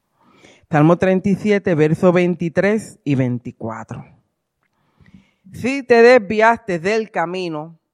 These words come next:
hay una solución. Dice, "Por Jehová son ordenados los pasos del hombre, y él aprueba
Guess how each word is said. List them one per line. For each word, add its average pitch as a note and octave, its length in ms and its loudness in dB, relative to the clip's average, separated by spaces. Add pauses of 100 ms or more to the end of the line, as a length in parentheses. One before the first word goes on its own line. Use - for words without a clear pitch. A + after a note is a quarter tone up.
(1600)
hay E3 240 -6
una F#3 160 -2
solución. D#3 680 -2 (1300)
Dice, F#3 400 -2 (300)
"Por G#3+ 340 6
Jehová G3 720 0 (720)
son C4 480 2
ordenados B3 720 0
los G3+ 220 -6
pasos D#4+ 840 -6 (340)
del E3+ 280 -10
hombre, F3 600 -6 (1120)
y F#3+ 160 -12
él G3+ 160 -8
aprueba C4 640 -6